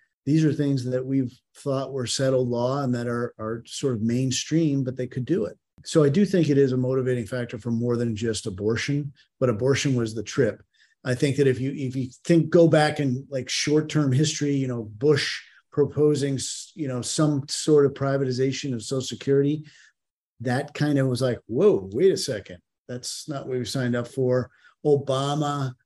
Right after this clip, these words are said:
with Obamacare, where a lot of people said, "Well, we knew he was talking about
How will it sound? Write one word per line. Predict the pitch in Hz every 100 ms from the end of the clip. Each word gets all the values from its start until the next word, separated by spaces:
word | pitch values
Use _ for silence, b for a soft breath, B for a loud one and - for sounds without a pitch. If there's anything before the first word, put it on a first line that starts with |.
| _
with | 143
Obamacare, | 139 127 127 135 139 131 147 139 131 131 135 - _
where | 139 139
a |
lot | 127 127
of |
people | 139 127
said, | - 143 120
"Well, | 123 131
we | 135
knew | 151 214 269
he |
was | 170
talking | 147 151 143
about | 131 120 117 117